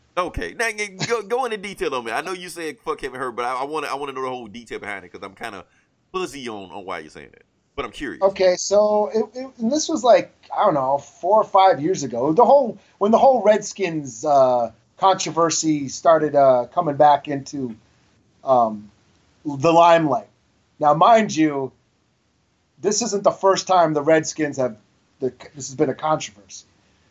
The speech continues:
Speaker 2: I mean, the Redskins name goes back to decades ago.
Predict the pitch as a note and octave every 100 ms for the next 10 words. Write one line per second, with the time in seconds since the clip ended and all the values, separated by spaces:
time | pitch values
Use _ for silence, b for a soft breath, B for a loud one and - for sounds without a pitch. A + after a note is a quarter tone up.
0 | _ B2 B2+ B2+ C#3 F#3+ - F#3+ D#3+ B2+
1 | D#3+ D#3 C#3 A#2 D3 D3 C#3+ D3 C#3+ -
2 | C3 A#2 D#3 - A2+ _ - _